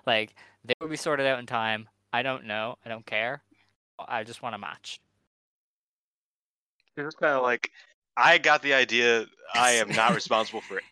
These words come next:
Speaker 1: Yeah.
Speaker 2: anything else. Please leave
Speaker 1: That
Speaker 2: me
Speaker 1: was
Speaker 2: alone.
Speaker 1: great.
Speaker 2: Thank
Speaker 1: Um,
Speaker 2: you."
Speaker 1: and then they, they agreed to the
Speaker 2: Mm.
Speaker 1: match, which obviously was made official for Nagoya. Uh, Mayu tried to do a fist bump between the three of them. Uh, I guess she wanted to do the Shield,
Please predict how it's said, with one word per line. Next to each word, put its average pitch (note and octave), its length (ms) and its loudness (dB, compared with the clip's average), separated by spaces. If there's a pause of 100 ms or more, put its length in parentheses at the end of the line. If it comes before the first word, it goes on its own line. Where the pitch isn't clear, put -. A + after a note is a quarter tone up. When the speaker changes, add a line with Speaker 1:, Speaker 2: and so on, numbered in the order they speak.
Speaker 1:
Yeah. C3+ 220 2
Speaker 2:
anything B2 200 2
else. F2 420 -2 (160)
Please A2 320 -4
leave A2 80 -4
Speaker 1:
That - 60 -4
Speaker 2:
me G2 60 -8
Speaker 1:
was F#2+ 60 -8
Speaker 2:
alone. G2 340 -6
Speaker 1:
great. - 20 -20 (240)
Speaker 2:
Thank G2 200 -2
Speaker 1:
Um, - 60 -18
Speaker 2:
you." G#2 100 -8
Speaker 1:
and G2+ 240 -12
then G2+ 480 -10 (100)
they, A2 240 -4
they G#2 200 -6
agreed G#2+ 380 -8
to - 80 -18
the G#2+ 100 -14
Speaker 2:
Mm. G2 40 -14
Speaker 1:
match, - 460 -8
which G#2 180 -12
obviously G2+ 300 -8
was G2 140 -12
made F#2+ 160 -8
official G#2 360 -14
for - 200 -16
Nagoya. G2 500 -6 (360)
Uh, F#2+ 360 -6
Mayu D#3 380 -2
tried G#3 220 0
to F#3 40 -18
do F#3 100 -6
a C#3 40 -2
fist - 280 -8
bump E3+ 200 -4
between D#3+ 280 -10
the D3+ 60 -14
three D#3 240 -4
of D#3 40 0
them. D#3+ 240 -6 (180)
Uh, A#2 40 -6
I A2 160 -2
guess A#2 160 -4
she - 100 -10
wanted B2 300 -8
to A#2 60 -20
do A#2 100 -10
the G#2+ 80 -8
Shield, B2 540 -6